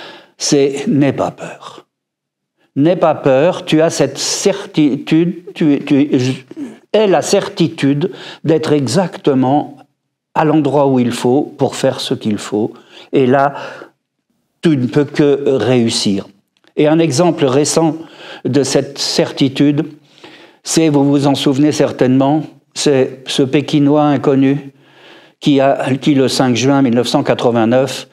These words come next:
a arrêté tout seul une colonne de dix-sept chars qui venait de la place Tiananmen. Et il, c'est impossible, un homme tout seul qui arrête dix-sept chars,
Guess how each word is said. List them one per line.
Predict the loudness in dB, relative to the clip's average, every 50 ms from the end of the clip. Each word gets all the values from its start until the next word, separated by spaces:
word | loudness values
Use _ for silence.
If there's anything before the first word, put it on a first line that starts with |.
| _ _ -20 -14 -6 -2
a | 0 2 2 2
arrêté | 2 2 0 0 0 0 0 0 0 0
tout | -2 -4 -4
seul | -4 -2 0 0 2 2 2
une | 0 0 0
colonne | 0 0 2 2 2 2 2
de | 0 0
dix-sept | -2 -2 -2 -4 -4 -4 -4 -2 -2 -2 -2
chars | -2 -2 0 0 2 0 0 -2 -6 -8
qui | -8 -6
venait | -2 -2 0 0 0 0
de | 0
la | -2 -2
place | -2 -2 -2 -2 -4 -6 -10 -14 -16 -12 -6
Tiananmen. | -2 -2 0 0 0 -2 -2 -4 -4 -6 -8 -10 _ _ _ _ _ _ _ _ _ _ -20 -20 -20 -20 -20 -20 -20 -20 _ _ _ _ -2
Et | -2 -2 -2 -4 -10 -16 _ _ _ _ _ _ _ _ _ _ _ _ _ _ _ _ _ _ _ _ _ _ _ _ _ -16 -8 -4
il, | -2 -2 0 -2 -2
c'est | -2 -2 0 0
impossible, | -2 -2 0 0 0 0 0 0 0 0 0 -2 -2 -2
un | 0 2 2
homme | 2 2 2 0
tout | 0 0 -2
seul | 0 2 0 0 0 0
qui | 0 0 0
arrête | 2 2 0 0 0
dix-sept | -2 -2 -2 0 -2 -2 -2
chars, | 0 0 0 2 0 0 -2